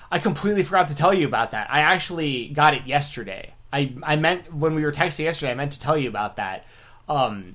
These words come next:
yeah, so anybody who wants to check out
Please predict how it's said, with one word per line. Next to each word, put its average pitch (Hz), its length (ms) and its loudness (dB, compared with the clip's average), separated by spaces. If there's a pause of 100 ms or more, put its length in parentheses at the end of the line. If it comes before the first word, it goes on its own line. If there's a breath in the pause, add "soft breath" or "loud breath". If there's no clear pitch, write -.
(160)
yeah, 156 320 4
so 139 300 0
anybody 165 580 0
who 123 540 -2 (920 soft breath)
wants 156 260 0
to 160 60 -6
check 160 240 2
out 135 220 4